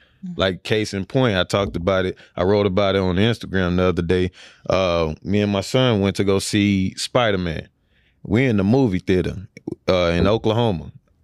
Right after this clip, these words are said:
Speaker 2: Mind you, I don't wanna be in Oklahoma. I got too much stuff that happened in Oklahoma. I really like,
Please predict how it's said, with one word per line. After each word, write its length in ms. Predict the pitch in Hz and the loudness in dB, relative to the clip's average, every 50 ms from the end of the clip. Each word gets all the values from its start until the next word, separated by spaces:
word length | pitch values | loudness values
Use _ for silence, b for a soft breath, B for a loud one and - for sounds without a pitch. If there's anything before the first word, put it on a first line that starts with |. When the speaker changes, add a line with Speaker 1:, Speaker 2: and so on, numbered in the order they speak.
| _ _ _ _ | _ _ _ _
Speaker 2:
Mind 360 | 90 104 117 135 139 117 90 | 0 2 2 2 0 0 0
you, 80 | 95 | 0
I 100 | 95 120 | 0 2
don't 200 | 156 151 117 104 | 0 2 2 2
wanna 180 | 107 98 90 82 | 2 2 0 0
be 160 | 85 110 110 | 0 0 2
in 100 | 101 92 | 2 2
Oklahoma. 480 | 90 87 82 - 90 92 90 78 78 82 | 0 0 0 -2 -2 -2 0 -2 0 0
I 100 | 87 92 | -2 0
got 260 | 92 98 92 90 _ | 0 0 -2 -2 _
too 120 | - - | -4 0
much 240 | 110 110 107 104 101 | 2 2 2 2 2
stuff 300 | - - - 107 101 95 - | 0 0 0 0 0 2 0
that 160 | 98 98 98 | 0 0 0
happened 340 | 101 107 107 104 - 104 104 | 0 -2 -2 -2 -2 -2 0
in 120 | 101 104 | 0 2
Oklahoma. 480 | 101 101 101 - 104 101 107 104 101 92 | 0 0 0 0 0 0 0 0 0 -2
I 140 | - - 160 | -2 -2 -2
really 320 | 131 107 110 107 101 98 | 0 0 0 0 0 -2
like, 280 | 92 95 101 98 - | 0 0 0 -2 -2